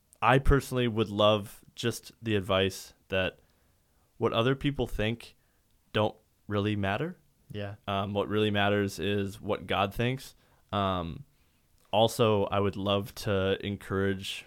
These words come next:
Speaker 1: my past self to, to focus on finding a new home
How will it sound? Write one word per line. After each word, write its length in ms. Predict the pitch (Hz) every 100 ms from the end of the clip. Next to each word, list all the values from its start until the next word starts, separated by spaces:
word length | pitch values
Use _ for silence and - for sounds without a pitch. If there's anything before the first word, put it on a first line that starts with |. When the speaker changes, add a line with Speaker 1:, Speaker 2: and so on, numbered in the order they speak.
| -
Speaker 1:
my 180 | 92 92
past 380 | - 95 92
self 320 | - 95 92 -
to, 260 | 98 95 - - - - - _
to 100 | -
focus 380 | 127 123 135 147
on 140 | 143 110
finding 560 | - 104 104 101 98
a 80 | -
new 180 | 98 98
home 480 | - 92 110 151